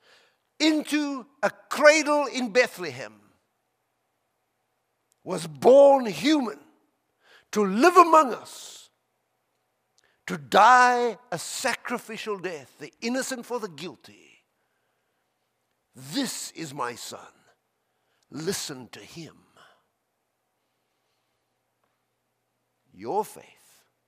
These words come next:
is based on the guarantee that Jesus of Nazareth, says Peter, was attested to by the Heavenly Father whose voice they heard up on that mountain.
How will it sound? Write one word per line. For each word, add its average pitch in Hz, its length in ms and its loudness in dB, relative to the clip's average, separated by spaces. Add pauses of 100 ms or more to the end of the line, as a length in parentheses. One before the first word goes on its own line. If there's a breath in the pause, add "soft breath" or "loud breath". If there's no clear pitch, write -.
(460)
is 110 280 -16
based 101 800 -10
on 156 220 -12
the 151 100 -14
guarantee 139 1120 -20 (680)
that 95 340 -14
Jesus 160 520 -16
of 147 120 -16
Nazareth, 113 520 -14
says 117 300 -16
Peter, - 380 -20 (880)
was 117 260 -12
attested - 760 -18
to 71 180 -20 (760)
by 139 280 -2
the 113 120 -12
Heavenly 180 460 -14
Father 131 440 -8
whose 113 240 -18
voice 127 420 -14
they 127 180 -16
heard 131 420 -16
up 101 200 -12
on 120 160 -18
that 110 260 -20
mountain. - 400 -20